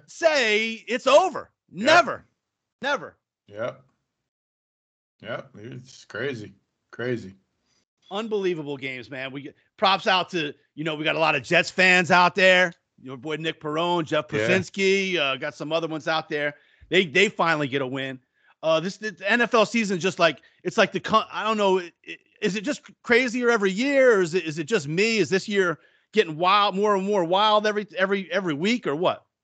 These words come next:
Speaker 2: I mean, they wanted parity, and they damn sure have it. Uh, th-, I mean, up until, I guess, what was it, Thursday night, or Mo-, what's today? Today is Wednesday.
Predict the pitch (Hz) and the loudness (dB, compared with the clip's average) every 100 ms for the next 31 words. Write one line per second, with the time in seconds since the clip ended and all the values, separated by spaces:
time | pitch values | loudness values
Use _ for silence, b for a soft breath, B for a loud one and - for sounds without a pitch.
0 | _ _ - 175 185 180 175 185 180 202 | _ _ -2 0 2 2 4 4 4 4
1 | 190 143 175 208 143 123 135 123 143 151 | 2 2 4 4 4 -2 -6 -2 -2 -4
2 | 139 135 123 151 135 113 117 135 147 _ | -6 -6 -2 0 -2 -4 -8 -10 -12 _
3 | _ 190 170 175 196 208 233 190 208 190 | _ -2 0 2 2 2 -2 -8 -2 0
4 | 180 175 131 - 120 127 127 - 143 107 | 0 -2 -6 -14 -12 -8 -10 -12 -14 -12
5 | 98 131 139 135 143 147 143 120 135 143 | -8 -4 -4 -6 -4 0 0 0 -4 -4
6 | - 110 98 95 120 113 110 98 117 120 | -8 -8 -8 -8 -6 -4 -4 -6 -6 -6
7 | 123 117 127 123 | -6 -2 0 -2